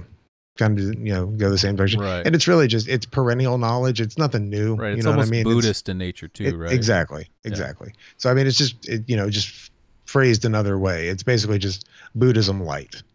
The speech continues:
Speaker 1: You know
Speaker 2: Mm-hmm.
Speaker 1: what I mean? <laughs> There's
Speaker 2: Yeah.
Speaker 1: not so much Dharma talk and things of that nature. <clears throat> But, uh, so like I said, I went to this holistic rehab, and that kinda really set me on, uh,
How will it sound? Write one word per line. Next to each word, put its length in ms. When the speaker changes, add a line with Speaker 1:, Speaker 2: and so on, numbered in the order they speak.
Speaker 1:
You 160
know 80
Speaker 2:
Mm-hmm. 80
Speaker 1:
what 80
I 20
mean? 480
<laughs> 80
There's 160
Speaker 2:
Yeah. 60
Speaker 1:
not 160
so 80
much 260
Dharma 340
talk 360
and 100
things 200
of 100
that 180
nature. 320
<clears throat> 520
But, 200
uh, 280
so 160
like 100
I 40
said, 160
I 40
went 120
to 60
this 140
holistic 460
rehab, 420
and 100
that 120
kinda 220
really 220
set 220
me 80
on, 240
uh, 280